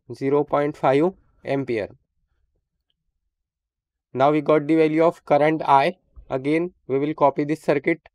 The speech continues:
from here. And the value of I is zero point five.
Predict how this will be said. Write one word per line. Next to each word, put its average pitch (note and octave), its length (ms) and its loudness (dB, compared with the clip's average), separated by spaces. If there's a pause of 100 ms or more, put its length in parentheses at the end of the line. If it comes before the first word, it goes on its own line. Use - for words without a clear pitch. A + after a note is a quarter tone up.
(420)
from C#3 220 -4
here. E3+ 260 0 (4000)
And C3 260 -2
the C#3+ 80 2
value C#3+ 240 2
of D#3+ 260 2
I C3 200 6
is D3 300 -2
zero C#3+ 220 0
point D3+ 300 -2
five. A#2 300 4